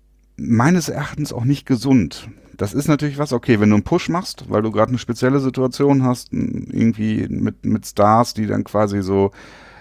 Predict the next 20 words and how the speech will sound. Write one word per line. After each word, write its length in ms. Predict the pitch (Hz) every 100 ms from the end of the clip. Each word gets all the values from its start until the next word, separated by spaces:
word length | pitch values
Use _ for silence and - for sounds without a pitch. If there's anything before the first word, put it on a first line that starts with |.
| - -
äh, 400 | 101 98 95 92 95 101 110
so 160 | 110 98
gerade 420 | 85 95 113 123
über 240 | 110 107
ihren 260 | 101 107 104
Zenit 340 | - 107 117
hinaus 360 | 117 107 101 131
sind, 140 | 135
aber 180 | 117 107
immer 120 | 110
noch 180 | 110 113
gut 220 | - 147
sind 200 | - 117
zum 180 | 117 113
Beispiel, 400 | 104 101 110 107
dass 160 | 101 104
du 60 | 104
die 100 | 113
nutzen 360 | 123 127 -
kannst. 320 | - 101 98